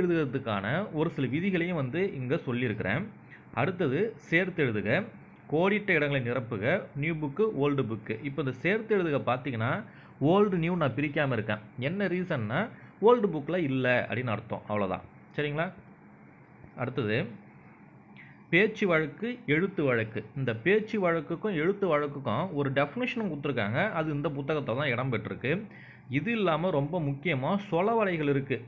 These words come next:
அதாவது புண்ணுக்கு மருந்து போட முடியும், புடுவா-, புடிவாதத்துக்கு மருந்து போட முடியுமா அப்படின்ற மாதிரியான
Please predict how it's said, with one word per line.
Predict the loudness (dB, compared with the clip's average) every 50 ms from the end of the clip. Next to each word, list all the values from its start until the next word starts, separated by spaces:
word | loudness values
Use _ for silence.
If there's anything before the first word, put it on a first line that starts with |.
| -14 -10
அதாவது | -4 0 0 0 0 0 0 0 0 -2 -2 -6 -10 -18 -20 -20 -20 -20 -20 -20 -20 -8 -2
புண்ணுக்கு | -2 -2 0 0 -2 -2 -2 0 0 2 2
மருந்து | 4 2 2 2 0 0
போட | 2 0 2 2
முடியும், | 2 0 0 0 0 0 0 -2 -4 -6 -8 -2
புடுவா-, | 2 4 6 6 6 4 2 0 -6 -4
புடிவாதத்துக்கு | -2 0 2 2 4 2 2 2 0 -4 -6 -8 -6 -4 -4 0
மருந்து | 0 0 0 0 -2 -2
போட | -2 -2 -2 -2
முடியுமா | -2 -2 -4 -4 -4 -2 -2 0 0 0 0 -2 -6 -12 -10 -6
அப்படின்ற | -4 -2 -2 -2 -2 -2 -2 0
மாதிரியான | 0 0 -2 -2 -2 -4